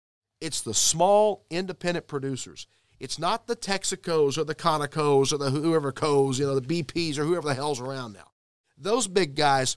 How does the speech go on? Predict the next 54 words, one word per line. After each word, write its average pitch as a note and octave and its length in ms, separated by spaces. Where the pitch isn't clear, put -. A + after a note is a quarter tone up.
their F#3 160
pockets F#3+ 520
are B2 60
so E3 300
deep D3+ 260
and A#2+ 100
so C#3 180
wide, A#2 420
they F3+ 200
can C#3+ 280
weather, C#3+ 400
they G3 180
can D3 240
weather D#3+ 320
a A#2 200
thirty, F3+ 380
forty D#3 340
percent C3 420
drop C3 380
in G2+ 100
prices. B2 600
They G#3+ 160
can D#3 180
weather D3 260
through D#3 220
it. - 100
But C#3 100
the C#3 100
small B3 320
independent F3 380
producers B2+ 440
can't. - 340
They G#3+ 140
get F3 180
hurt C3 280
every D#3 300
single, D3 260
well, D3+ 80
they're F3 120
already C4 180
getting D#3 220
hurt D#3 200
now G#3 160
because D#3+ 280
the C3+ 60
cost A3 280
of E3 40
getting E3+ 120
that E3+ 140
oil F#3 180
out F3 140
of C#3 40
the C3 60
ground C3+ 480